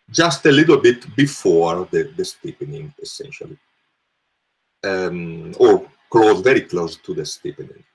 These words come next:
Now, how can we put together these, uh,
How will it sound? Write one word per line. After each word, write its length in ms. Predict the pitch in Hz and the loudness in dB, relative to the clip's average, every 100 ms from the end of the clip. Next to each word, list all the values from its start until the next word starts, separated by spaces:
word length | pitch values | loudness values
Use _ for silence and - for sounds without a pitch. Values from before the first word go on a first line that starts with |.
| _ _ _ _ _ _ _ _ | _ _ _ _ _ _ _ _
Now, 500 | 156 180 98 101 - _ _ _ _ _ _ _ _ | -2 2 2 -2 -6 _ _ _ _ _ _ _ _
how 220 | - 214 | -4 -2
can 240 | 269 151 117 | 0 -2 -2
we 200 | 110 120 - - | -4 -6 -8 -4
put 200 | 127 - | -4 -4
together 520 | 98 101 - 139 92 | -2 0 2 0 -4
these, 360 | 87 87 82 | -6 -8 -6
uh, 220 | 90 82 | -10 -10